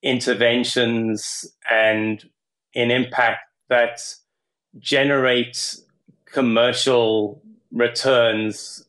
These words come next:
And I think the reason for that is because without it, it's very hard to attract any kind of investment and have any kind of impact at scale, meaningful impact at scale.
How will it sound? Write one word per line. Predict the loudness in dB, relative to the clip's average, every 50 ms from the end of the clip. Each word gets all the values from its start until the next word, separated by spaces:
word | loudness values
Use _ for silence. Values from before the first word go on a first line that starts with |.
| _ _ -4
And | -2 0 0 -2 -4 -4
I | -6 -4
think | -2 -2 -2 -2
the | -2 0
reason | 0 0 0 0 -2 -2 0 0 0
for | 0 0 -2 0
that | 2 2 2 2 0 -4 -6 -4
is | -2 0 0 0 -2 -6 -10 -16 -20 _ _ _ _ _ _ _ _ _ _ _ _ _ -4
because | -4 -4 -2 0 0 0 0 0 -2
without | -4 -4 -2 0 0 2 2 0 0 0 -2
it, | -2 -2 -2
it's | -4 -6 -8 -10 -10
very | -4 -2 0 2 2 2 0 0
hard | -2 0 0 2 4 4 4 4 4 2 0 -2 -4 -12 -18 _ _ _ _ _ _ _ _ _ _ _ _ _ -4
to | -2 0 0 0 0 -2 -2 -2 -2
attract | -2 -4 -4 -4 -2 0 0 0 -2 -4 -10 -14 -12 -8 -4
any | -2 -2 -2 -2 -4 -4 -4
kind | -2 0 0 0 0 0
of | -2 -2
investment | -2 -2 -2 -2 0 0 0 0 -2 -4 -2 -2 -2 -2 -2
and | -4 -2 0
have | 0 0 2 2
any | 0 0 0 -2 -4 -2
kind | 0 0 0 0 -2
of | -4 -4 -6 -16 _ _ _ _ _ _ _ _ -6
impact | -4 -4 -2 -2 0 0 0 -2 -2 -4 -6
at | -6 -6 -6
scale, | -10 -6 0 0 2 2 2 0 0 0 -2 -2
meaningful | -2 0 0 0 0 -2 -2 -4 -2 -2
impact | -2 -4 -4 -2 0 -2 -2 -2 -8 -14
at | -14 -12 -12
scale. | -6 -2 0 0 2 0 -2 -4 -6 -10 -16